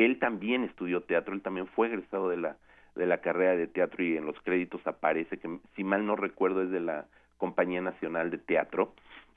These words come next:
eh, pues también le da un, un, un tono de juglar,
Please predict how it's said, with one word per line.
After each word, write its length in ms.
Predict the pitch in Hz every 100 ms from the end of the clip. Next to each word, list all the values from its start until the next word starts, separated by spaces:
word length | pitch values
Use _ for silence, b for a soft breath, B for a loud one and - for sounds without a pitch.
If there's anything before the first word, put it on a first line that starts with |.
| _
eh, 580 | 98 92 92 90 87 87
pues 180 | 95 107
también 380 | - 104 113 151
le 140 | 170
da 280 | 127 127 131
un, 280 | 127 127 127
un, 260 | - 110 -
un 200 | 113 113
tono 460 | 110 104 107 117 - b b
de 160 | - 107
juglar, 1040 | - - 120 107 104 113 113 107 104 -